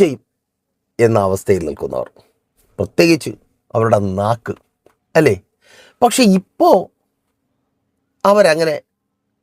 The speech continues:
ഉപദ്രവിക്കുന്നുണ്ടോ എന്ന് ചോദിച്ചാൽ ഉറപ്പിച്ച് പറയാൻ പറ്റത്തില്ല. കാരണം അവരടുത്തില്ല. അല്ലെങ്കിൽ തന്നെ അവരുടെ നോട്ടം വേറെ ഏതൊക്കെ മേഖലകളിൽ, വേറെ ആരിലേക്കൊക്കെയാണ്. ഒത്തിരി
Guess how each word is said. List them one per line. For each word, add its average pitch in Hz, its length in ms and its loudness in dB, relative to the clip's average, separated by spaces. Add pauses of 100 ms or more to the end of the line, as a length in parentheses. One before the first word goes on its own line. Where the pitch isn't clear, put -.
(120)
ഉപദ്രവിക്കുന്നുണ്ടോ 160 840 2
എന്ന് 120 200 -2
ചോദിച്ചാൽ 101 400 -2 (1500)
ഉറപ്പിച്ച് 175 540 0
പറയാൻ 104 300 2
പറ്റത്തില്ല. - 420 -8 (300)
കാരണം 143 280 -2 (500)
അവരടുത്തില്ല. 113 580 -4 (1120)
അല്ലെങ്കിൽ 190 340 0
തന്നെ 131 180 0 (360)
അവരുടെ 196 220 2 (100)
നോട്ടം 151 380 2 (160)
വേറെ 127 240 2 (140)
ഏതൊക്കെ 127 540 -2 (680)
മേഖലകളിൽ, 120 560 2 (140)
വേറെ 123 200 4 (140)
ആരിലേക്കൊക്കെയാണ്. 120 1040 0 (1040)
ഒത്തിരി 175 320 -2